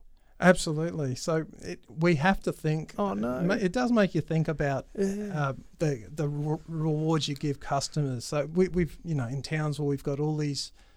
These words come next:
Speaker 1: shops which have got our details and,
Speaker 2: Mm-hmm.
Speaker 1: and they offer us that, that reward every fifth visit or,
Speaker 2: Yep.
Speaker 1: or every, you know, uh, spend over fifty dollars, et cetera. That we, we could do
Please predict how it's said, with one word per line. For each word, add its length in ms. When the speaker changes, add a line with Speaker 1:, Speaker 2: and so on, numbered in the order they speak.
Speaker 1:
shops 420
which 220
have 140
got 200
our 300
details 640
and, 140
Speaker 2:
Mm-hmm. 480
Speaker 1:
and 140
they 240
offer 320
us 200
that, 240
that 180
reward 600
every 240
fifth 340
visit 480
or, 300
Speaker 2:
Yep. 200
Speaker 1:
or 180
every, 320
you 140
know, 160
uh, 240
spend 320
over 180
fifty 340
dollars, 460
et 100
cetera. 440
That 180
we, 280
we 180
could 200
do 320